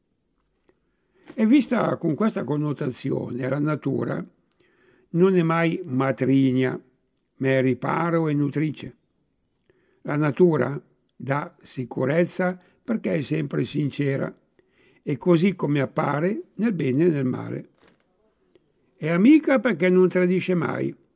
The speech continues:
e dona tutto senza chiedere nulla in cambio. Anche il più umile sasso, possedendo uno spirito,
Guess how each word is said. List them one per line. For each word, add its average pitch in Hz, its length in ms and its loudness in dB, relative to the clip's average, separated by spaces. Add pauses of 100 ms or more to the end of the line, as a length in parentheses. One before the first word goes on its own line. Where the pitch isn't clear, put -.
(460)
e 156 160 -4
dona 170 460 2
tutto 220 560 0
senza 170 440 0
chiedere 165 380 0
nulla 160 320 2
in 143 100 0
cambio. - 520 -8 (1200)
Anche 208 420 0
il 170 120 0
più 160 200 0
umile 170 400 4
sasso, 135 840 -4 (1040)
possedendo 160 1040 0 (380)
uno 160 340 4
spirito, 123 800 -2